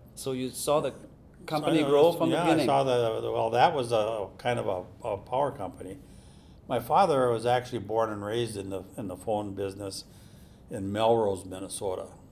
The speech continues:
Speaker 1: Uh-huh.
Speaker 2: But not being the eldest son in the family, uh, it passed to his older brother. And my father became a,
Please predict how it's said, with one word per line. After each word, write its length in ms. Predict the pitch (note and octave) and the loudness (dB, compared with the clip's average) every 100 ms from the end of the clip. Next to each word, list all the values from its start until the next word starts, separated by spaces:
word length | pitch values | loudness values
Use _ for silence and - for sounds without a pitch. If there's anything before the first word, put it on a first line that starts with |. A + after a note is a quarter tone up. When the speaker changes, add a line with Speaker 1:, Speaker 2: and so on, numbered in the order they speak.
| - | -18
Speaker 1:
Uh-huh. 280 | G2+ G#2+ E3+ - | -14 -12 -12 -10
Speaker 2:
But 220 | G2+ - - - - - - - | -10 -10 -16 -20 -20 -20 -16 -6
not 300 | A#2+ B2 A#2+ | -4 -4 -4
being 560 | A#2+ A#2+ A#2 A2+ G2+ | -4 -2 -4 -6 -8
the 200 | G#2 A2+ | -6 -4
eldest 680 | B2 A#2+ B2 G2 A2 - - - - - - - - - - - - - - | 2 2 2 0 -6 -8 -12 -18 -20 -20 -20 -20 -20 -20 -20 -20 -20 -20 -14
son 380 | - A#2 A2 | -2 0 0
in 160 | G#2+ G2+ | -2 -6
the 80 | F#2+ | -8
family, 880 | C3 D3 B2+ A2+ A#2 A#2 A2+ A2 G#2+ | -2 0 0 0 -2 -2 -4 -4 -2
uh, 320 | G#2 G#2 G#2+ | -2 -2 -2
it 280 | A2 G#2+ - | -4 -8 -6
passed 460 | A2+ G#2 G2+ - | -4 -2 -4 -10
to 120 | G#2+ | -8
his 180 | G2+ G2 | -6 -4
older 240 | G#2 F#2+ F2+ | -4 -4 -4
brother. 400 | G#2 G2+ F2 - - - - - - - - - - - | -4 -4 -4 -12 -20 -20 -20 -20 -20 -20 -20 -20 -20 -18
And 160 | A2 G2+ | -12 -8
my 140 | G#2 | -6
father 380 | G2 A#2 A#2 A#2 | 0 4 6 4
became 420 | G#2 G2 A2 G#2 | 0 -4 -4 -4
a, 300 | G#2 G2 G2 | -2 -4 -4